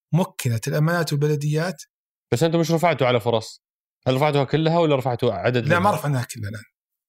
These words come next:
Speaker 2: أوكي.
Speaker 1: لا، ما، إحنا ما نرفع.
Speaker 2: مم.
Speaker 1: اللي ترفع الأمانات والبلديات.
Speaker 2: الأمانات والبلديات.
Speaker 1: إحنا نوفر البيئة المناسبة اللي من خلالها بإمكانهم إعداد الكراسات، وكل ما نتكلم عن، آه، عدد كبير من الحدائق.
Speaker 2: مم.
Speaker 1: هسه حتى لو تطرحها كلها غرقت السوق.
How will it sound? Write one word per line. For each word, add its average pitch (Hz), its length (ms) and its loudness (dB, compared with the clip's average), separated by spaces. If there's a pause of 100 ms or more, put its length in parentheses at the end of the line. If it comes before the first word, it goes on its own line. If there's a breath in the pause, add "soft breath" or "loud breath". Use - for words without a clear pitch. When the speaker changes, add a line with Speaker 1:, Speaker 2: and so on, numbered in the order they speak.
(260)
Speaker 2:
أوكي. 104 220 -2
Speaker 1:
لا، 151 60 2
ما، 165 260 -2
إحنا 170 160 0
ما 185 120 2
نرفع. - 260 -4 (280)
Speaker 2:
مم. - 60 2
Speaker 1:
اللي 202 120 0
ترفع 165 220 -2
الأمانات 160 380 0
والبلديات. 135 340 0
Speaker 2:
الأمانات 123 200 2
والبلديات. 110 280 2
Speaker 1:
إحنا 98 60 2
نوفر 175 300 0
البيئة 160 320 0
المناسبة 170 680 -2 (320 loud breath)
اللي 151 100 0
من 165 100 2
خلالها 175 520 0
بإمكانهم 156 540 0
إعداد 139 420 0
الكراسات، 143 640 -2 (320 loud breath)
وكل 165 420 0
ما 160 120 0
نتكلم 190 320 -2
عن، 165 300 -2
آه، - 320 -6 (200)
عدد 175 200 0
كبير 185 260 0
من 151 60 0
الحدائق. 120 420 -4 (140)
Speaker 2:
مم. 110 260 0
Speaker 1:
هسه 139 200 -2
حتى 170 240 -2
لو 156 100 2
تطرحها 156 320 -2
كلها 156 440 -2
غرقت 151 400 -2
السوق. 113 280 -6